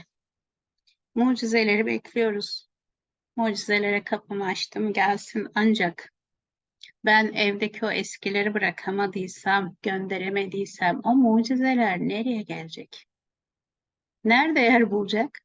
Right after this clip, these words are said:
Bir de bu açıdan bakalım arkadaşlar. Çünkü,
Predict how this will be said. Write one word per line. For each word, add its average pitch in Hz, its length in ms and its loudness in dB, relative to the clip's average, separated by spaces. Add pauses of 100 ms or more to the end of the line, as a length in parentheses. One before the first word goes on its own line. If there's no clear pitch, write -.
(240)
Bir 214 160 0
de 233 360 -4
bu 233 80 4
açıdan 208 480 0
bakalım 185 420 -4
arkadaşlar. 175 800 -4
Çünkü, 262 600 -2